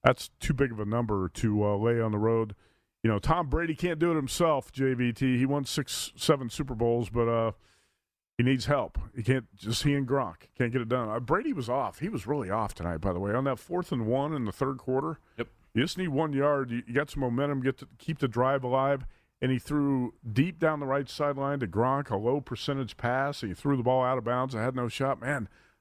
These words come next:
Speaker 1: Buccaneers were ragged tonight offensively. You, you're gonna lay eleven or more with that team on the road, even as bad as the Panthers have looked? I would say no. I think this number is a little bit too high.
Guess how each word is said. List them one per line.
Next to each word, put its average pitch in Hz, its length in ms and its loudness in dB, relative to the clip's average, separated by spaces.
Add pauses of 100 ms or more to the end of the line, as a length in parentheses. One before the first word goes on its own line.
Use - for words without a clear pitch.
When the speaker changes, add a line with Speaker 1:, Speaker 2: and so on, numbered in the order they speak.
Speaker 1:
Buccaneers 147 480 4
were 98 80 -4
ragged 117 440 0
tonight 120 280 0
offensively. 117 520 0
You, 120 120 2 (120)
you're 139 100 2
gonna 151 180 0
lay 151 240 2 (500)
eleven 147 420 2
or 131 140 -4
more 151 500 -2
with 123 220 -2
that 147 180 2
team 151 260 0
on 139 100 0
the 127 60 -2
road, 147 420 0 (140)
even 147 260 2
as 110 140 0
bad 139 220 2
as 127 100 -2
the 117 80 -6
Panthers 151 400 -2
have 139 120 -4
looked? 180 200 0
I 147 80 2
would 143 140 -2
say 123 180 0
no. 117 300 2
I 107 80 0
think 110 200 -2
this - 180 -4
number 107 200 2
is 85 60 -4
a 90 40 -6
little 95 160 -2
bit 87 160 0
too 85 180 -2
high. 78 260 -4